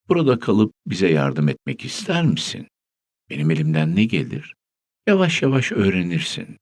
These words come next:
emin ol. Burada çok daha rahat edersin. Ayrıca seni sevdim ve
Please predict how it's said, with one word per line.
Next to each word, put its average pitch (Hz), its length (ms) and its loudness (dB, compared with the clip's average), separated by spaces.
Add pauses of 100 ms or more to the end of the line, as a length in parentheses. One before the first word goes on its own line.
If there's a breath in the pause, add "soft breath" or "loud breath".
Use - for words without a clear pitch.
(100)
emin 95 320 4
ol. - 220 -14 (680)
Burada 120 320 2 (160)
çok - 340 -4
daha 87 240 -2
rahat - 320 -4
edersin. - 540 -8 (880)
Ayrıca 151 340 2
seni 127 260 2
sevdim 67 640 -2
ve 62 240 -4